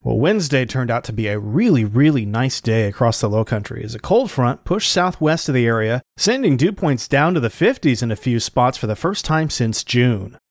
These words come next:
While it won't be quite as dry on Thursday, we will still continue a decent respite from the heat and humidity. Dew points top out in the upper sixties and highs top out in the low nineties, yielding heat indices around ninety-five degrees in the afternoon.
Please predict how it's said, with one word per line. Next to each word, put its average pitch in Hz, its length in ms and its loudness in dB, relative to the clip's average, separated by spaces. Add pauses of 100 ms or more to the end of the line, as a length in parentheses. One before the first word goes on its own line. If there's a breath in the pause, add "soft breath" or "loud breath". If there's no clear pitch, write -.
(280)
While 139 220 2
it 202 60 4
won't 262 180 2
be 294 40 0
quite 220 300 0
as 214 140 -6
dry 165 260 2
on 165 160 0
Thursday, 156 560 0
we 117 140 0
will - 100 -2
still 294 240 0
continue 277 440 0
a 147 40 2
decent 247 460 -4
respite 156 400 -2
from 135 100 -2
the 120 80 0
heat 123 200 -2
and 117 60 -4
humidity. 120 480 -2 (720)
Dew 143 140 4
points 156 300 -2
top 156 240 0
out 151 160 2
in 127 40 -8
the 123 80 -4
upper 139 220 0
sixties 220 540 -2
and 208 120 0
highs 175 220 0
top 180 240 2
out 156 120 2
in 143 60 -8
the 131 60 -2
low 131 160 0
nineties, 143 500 -2 (220)
yielding 302 320 4
heat 170 180 6
indices 143 460 0
around 135 220 2
ninety-five 113 420 -2
degrees 110 340 -2
in 107 60 -2
the 104 100 -2
afternoon. 113 680 0